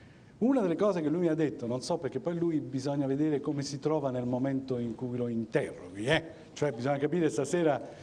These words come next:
se è dell'umore giusto, però una delle cose straordinarie che ha detto in queste conversazioni è che noi ci stiamo assuefacendo ad un livello di televisione, ad un livello di televisione insopportabile.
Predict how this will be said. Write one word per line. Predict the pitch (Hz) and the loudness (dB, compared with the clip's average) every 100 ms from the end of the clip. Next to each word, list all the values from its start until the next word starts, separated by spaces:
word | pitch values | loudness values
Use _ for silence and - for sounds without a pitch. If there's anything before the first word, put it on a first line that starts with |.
| - | -18
se | - - 160 170 | -8 4 4 4
è | |
dell'umore | 143 151 147 151 147 147 | 2 2 2 2 2 2
giusto, | 135 107 - 120 | -2 -4 -6 -8
però | 113 208 | -2 0
una | 185 208 | 0 0
delle | 175 156 | -2 0
cose | 196 170 | 0 0
straordinarie | 151 151 151 151 165 160 123 107 113 | -4 -2 -2 0 0 2 0 -2 -4
che | 110 135 | -2 -2
ha | 131 | 0
detto | 113 85 - 120 123 - - - - - _ - - | -4 -8 -10 -8 -8 -12 -20 -20 -20 -20 _ -16 -6
in | 117 | -4
queste | 110 143 - | 0 0 0
conversazioni | 123 120 127 - 160 - 127 117 123 - - - - - | -2 0 -2 -2 -4 -4 -4 -4 -6 -12 -20 -20 -12 -4
è | 165 | -2
che | 240 | 0
noi | 226 160 120 120 | 2 2 0 -2
ci | - | -4
stiamo | - - - 107 98 104 - | -4 -4 -6 -6 -8 -14 -8
assuefacendo | 156 165 - 180 170 - - - 90 - - - - - _ - - | -6 -6 -4 -4 -4 -6 -10 -10 -14 -16 -20 -20 -20 -20 _ -20 -10
ad | 156 170 | -4 0
un | 175 156 | 0 2
livello | 180 180 123 | 2 0 0
di | 127 | -2
televisione, | 139 156 120 101 104 95 98 - - - - _ - | -2 -2 -2 -4 -6 -8 -14 -16 -20 -20 -20 _ -6
ad | 160 180 | 0 2
un | 202 175 | 2 2
livello | 185 202 180 151 | 4 4 4 2
di | 147 | 2
televisione | 185 180 143 160 135 - | 0 0 2 2 0 0
insopportabile. | 208 233 240 202 - 143 - - - - - - | 2 2 4 2 4 -2 -2 -12 -14 -16 -18 -20